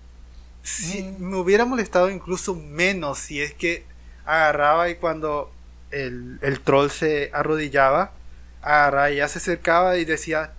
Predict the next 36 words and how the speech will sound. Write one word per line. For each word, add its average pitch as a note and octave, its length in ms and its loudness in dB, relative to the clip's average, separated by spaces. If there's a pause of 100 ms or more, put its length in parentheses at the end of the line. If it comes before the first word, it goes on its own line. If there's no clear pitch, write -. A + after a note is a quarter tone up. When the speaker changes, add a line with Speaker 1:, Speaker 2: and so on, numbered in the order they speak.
Speaker 1:
"Está F#3 360 0
sufriendo", F#3+ 880 -2
o D3 100 -8
sea, C#3+ 120 -4
le C3+ 100 -4
está D3 220 -2
preguntando, D3 760 -2
se C#3+ 100 -10
está C#3 200 -6
comunicando D3 600 -6
con C#3 160 -8
él, C#3 120 -10 (420)
"¿Querés D#3+ 240 0
que G#3+ 120 -4
te G#3+ 140 -2
saque G3 500 2
el, D3 380 -8
el D3+ 280 -8
timbre?". F3+ 520 -4 (420)
Eso C#4+ 380 2
hubiera B3+ 300 2
sido B3 280 2
completamente D4+ 1000 4
mejor, C#4 400 0
porque G#3+ 260 -2
justamente G#3 560 -2
ella F#3+ 180 2
se G3 120 -6
está F#3+ 320 -2 (220)
comunicando, F3 760 0
porque E3+ 220 -6
justamente E3 600 -4
ella D3+ 140 -4
es - 140 -8
muy, D3 340 -10 (380)
eh, C3+ 280 -12